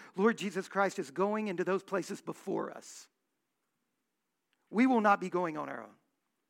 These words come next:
We will be participating in his divine victory march. It's love that believes the resurrection. And it's the resurrection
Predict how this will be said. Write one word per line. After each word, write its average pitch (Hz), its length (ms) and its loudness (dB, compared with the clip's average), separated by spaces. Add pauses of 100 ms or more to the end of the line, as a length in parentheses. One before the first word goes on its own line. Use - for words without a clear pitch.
(1120)
We 208 200 6
will 277 140 8
be 233 160 6
participating 175 960 0 (280)
in 190 140 2
his 214 240 4
divine 208 680 6
victory 196 560 0
march. 165 680 -6 (2500)
It's - 180 -10
love 151 400 -4 (840)
that 156 180 -8
believes 160 560 -6
the 147 120 -10
resurrection. 139 760 -8 (760)
And 170 140 -2
it's - 160 -4
the 175 100 -2
resurrection 160 960 -2